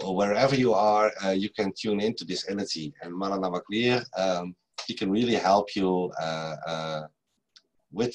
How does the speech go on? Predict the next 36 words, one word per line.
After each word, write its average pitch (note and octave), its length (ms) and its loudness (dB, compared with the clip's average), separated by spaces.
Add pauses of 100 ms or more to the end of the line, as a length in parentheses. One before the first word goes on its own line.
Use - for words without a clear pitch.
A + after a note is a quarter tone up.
(120)
this, G#2 380 2
uh, F2+ 220 2
realigning G2+ 880 6
and F#2+ 100 -14
this - 120 -2
clearing G#2 560 -4
of E2+ 180 -8
yourself. E2 420 -2 (920)
Uh, F2 400 0
as G2 180 0
he A#2+ 80 0
stated G#2+ 460 4
it, G2 260 0
he G2+ 100 -6
says, - 360 -2
"I'm G2 320 -4 (220)
gonna F2+ 220 0
help G2+ 440 0
you F#2+ 160 2
be F#2 360 0
completely B2 680 0
free A#2+ 540 0
of F#2 160 0 (500)
manipulation G2+ 840 2
and F2 180 -2
infiltration, D#2 800 -6
so F2+ 160 -6
you F#2+ 220 -2
can F2+ 140 -6
be G#2 100 -4
your F#2+ 100 -2
truest G#2+ 420 -4
self F2 300 0 (220)
on F#2+ 80 -4
this F2 200 -4
earth." D#2 280 -12